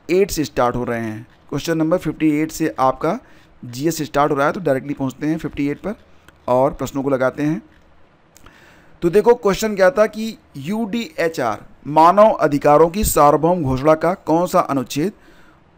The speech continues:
उत्पीड़न से शरण लेने के अधिकार की गारंटी देता है? बहुत ही ज़बरदस्त क्वेश्चन यहाँ पर पूछ लिया गया था,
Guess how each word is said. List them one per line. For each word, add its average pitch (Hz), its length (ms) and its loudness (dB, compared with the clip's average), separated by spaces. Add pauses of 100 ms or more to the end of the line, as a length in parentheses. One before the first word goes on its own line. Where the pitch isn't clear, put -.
(160)
उत्पीड़न 233 680 0
से 233 140 2
शरण 190 320 4
लेने 170 300 0
के 196 160 0
अधिकार 143 500 0
की 185 120 -10
गारंटी 127 460 2
देता 113 280 -6
है? 107 200 -12
बहुत 156 320 0
ही 180 60 -6
ज़बरदस्त 151 460 0
क्वेश्चन 147 300 -4
यहाँ 139 140 0
पर 135 60 -8
पूछ 131 200 -8
लिया 139 120 0
गया 127 160 0
था, 151 200 -8